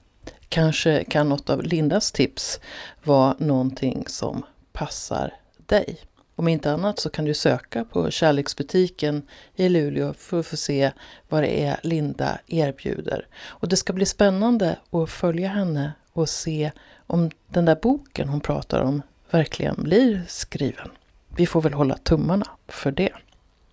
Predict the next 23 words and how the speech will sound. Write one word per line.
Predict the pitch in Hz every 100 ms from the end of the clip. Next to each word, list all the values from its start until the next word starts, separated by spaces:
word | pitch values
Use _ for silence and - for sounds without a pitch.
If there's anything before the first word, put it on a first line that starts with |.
| _ _ _ _ _ _ _
Det | - 196
är |
sommar | 165 180 165 160 190 180 170
nu, | - 156 135 - - _ _ -
äntligen, | 160 147 - 208 165 147 - -
tycker | - - 165
jag, | 185 160 - _ _ - _
Charlotte | - - - - - - - -
Kronqvist. | - 160 131 - - - - - _ _
Och | - 185 180 - _ _
för | - 190
att | 180 -
fira | - 208 175 175 220 -
att | 175 -
jag | 170 214 226 135 -
fyller | - - 165 165
år | - 220 196 143 147 151
på | - 156 147 143 _ -
midsommarafton | 175 156 - 147 143 208 - - - - - _ - - - - - - -
så | -
ger | 170 170
jag | 165 160
dig | 160 190 196 190